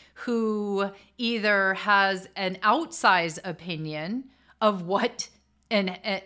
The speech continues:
what they do and how good they are at it, or we have the one who's actually good at what they do,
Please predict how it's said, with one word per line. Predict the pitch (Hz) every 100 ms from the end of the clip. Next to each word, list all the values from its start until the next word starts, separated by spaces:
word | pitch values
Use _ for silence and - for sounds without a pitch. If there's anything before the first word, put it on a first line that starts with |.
| 202
what | 185 214 214
they | 226 214
do | 190 185 185
and | 175
how | 175 180
good | 175 180
they | 165 165
are | 156 151 151 156
at | 151 147
it, | 151 175 - - - - _ -
or | 302 339 320
we | 294
have | 269 294 285
the | 302
one | 277 262 240 233 -
who's | 285 277
actually | 339 453 349 320
good | 311 339
at | 226
what | 240
they | 240 226
do, | 214 311 233 185